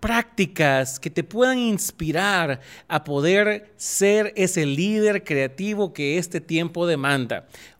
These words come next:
Hoy tengo un excelente invitado de lujo, así que yo les pido que se preparen porque esto va a estar buenísimo.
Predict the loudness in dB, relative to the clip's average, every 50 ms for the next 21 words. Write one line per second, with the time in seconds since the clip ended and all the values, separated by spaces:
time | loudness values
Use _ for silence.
0 | _ 0 4 4 6 4 4 2 -2 -2 -2 -2 -4 -2 0 0 0 -2 -4 -6
1 | -4 -4 -4 -4 -8 -8 -8 -8 -6 -6 -8 -6 -2 -2 0 0 0 2 4 4
2 | 4 2 0 -2 -4 -4 -4 -2 -4 -6 -4 0 2 2 4 4 2 2 0 0
3 | 0 0 0 0 2 2 2 2 0 0 0 2 2 0 0 -2 -2 0 -2 -2
4 | -2 -2 0 2 2 2 0 -2 -4 -4 0 0 -2 -2 -2 -4 -4 -4 -6 -6
5 | -4 -4 -4 -6 -6 -2 2 4 6 6 6 4 2 2 0 -6 -12 -20 -20 -20
6 | _ -4 -2 -2 -2 -2 -2 -2 0 0 0 -2 -4 -4 -2 0 0 0 -2 -2
7 | -2 0 0 0 0 0 2 4 4 6 6 6 4 4 2 -2 -2 -2 -2 -4
8 | -6